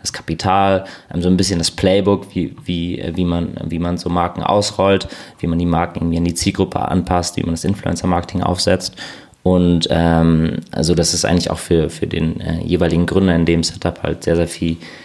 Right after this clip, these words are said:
weniger Risiko ist, weil die, ähm, weil man, weil man natürlich ein Stückchen weit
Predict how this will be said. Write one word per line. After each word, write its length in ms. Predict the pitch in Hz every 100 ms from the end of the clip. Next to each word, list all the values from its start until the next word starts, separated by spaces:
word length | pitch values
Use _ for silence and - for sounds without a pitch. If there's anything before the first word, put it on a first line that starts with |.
| - -
weniger 680 | 87 90 92 85 82 78 -
Risiko 320 | 98 95 -
ist, 380 | 69 95 - -
weil 240 | 78 78
die, 340 | 80 78 78 82
ähm, 500 | 80 78 76 82 - - - - -
weil 440 | 50 53 - 78
man, 340 | 78 78 - - - - -
weil 200 | - -
man 280 | 78 78 78 - 53
natürlich 380 | 82 82 82 -
ein 60 |
Stückchen 340 | - - - 80
weit 260 | 80 78